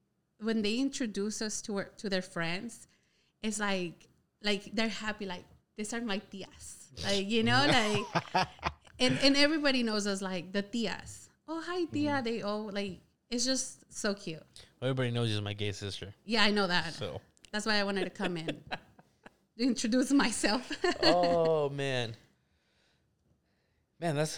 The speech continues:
Speaker 3: that's a, that's a journey for sure.
Speaker 1: For sure.
Speaker 3: I think it's important for everybody, everybody to be able to tell their story, um, 'cause it might be similar, it might be different
Speaker 1: Mm-hmm.
Speaker 3: compared to, like, how other people have it. Um,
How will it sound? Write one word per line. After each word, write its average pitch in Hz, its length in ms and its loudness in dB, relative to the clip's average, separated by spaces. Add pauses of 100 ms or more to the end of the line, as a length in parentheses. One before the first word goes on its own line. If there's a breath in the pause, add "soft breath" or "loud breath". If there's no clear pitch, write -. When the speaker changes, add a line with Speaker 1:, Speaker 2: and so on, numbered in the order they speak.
(120)
Speaker 3:
that's 220 200 -4
a, 190 60 -4
that's 180 200 -2
a 151 40 -6
journey 113 340 -4 (380 soft breath)
for 117 120 -12
sure. 110 300 -10 (880)
Speaker 1:
For 185 120 -10
sure. 175 440 -8 (360)
Speaker 3:
I 120 40 -16
think 113 180 -6
it's 107 100 -6
important 110 400 -4
for 107 80 -6
everybody, 110 420 -4
everybody 113 460 -6
to 107 120 -14
be 110 200 -8
able 110 200 -6
to 104 80 -12
tell 110 220 -8
their 104 120 -8
story, 110 460 -8 (800)
um, 101 520 -12
'cause 120 160 -12
it 120 60 -6
might 120 160 -8
be 113 100 -14
similar, 147 320 -10
it 131 60 -8
might 110 160 -10
be 101 80 -14
different 107 380 -12 (540)
Speaker 1:
Mm-hmm. 196 220 -6
Speaker 3:
compared 104 380 -4
to, 104 100 -8
like, 101 200 -10 (140)
how 107 80 -4
other 104 140 -6
people 104 240 -8
have 98 200 -4
it. - 100 -16 (680)
Um, 101 520 -4